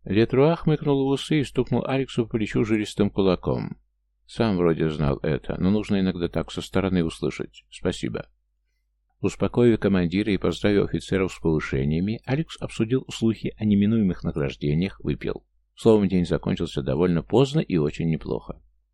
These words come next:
Вечером, уже лежа в постели, он вспомнил неожиданное повышение командира. Что-то здесь не то.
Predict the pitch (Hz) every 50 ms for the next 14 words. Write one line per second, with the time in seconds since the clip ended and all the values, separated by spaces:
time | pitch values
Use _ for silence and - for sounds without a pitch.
0 | _ _ _ - 98 113 135 - - 110 95 95 - - 104 92 95 104 98 104
1 | 98 92 98 92 82 - 98 92 - - - 78 67 73 73 87 90 - - -
2 | 139 147 147 143 - - - 110 107 104 101 127 156 156 151 143 139 131 - 117
3 | 113 110 - - 139 123 120 113 - - 107 107 104 98 87 78 71 60 62 62
4 | - - - - - - 170 - - 143 120 98 110 117 - - - 95 - -
5 | - 110 -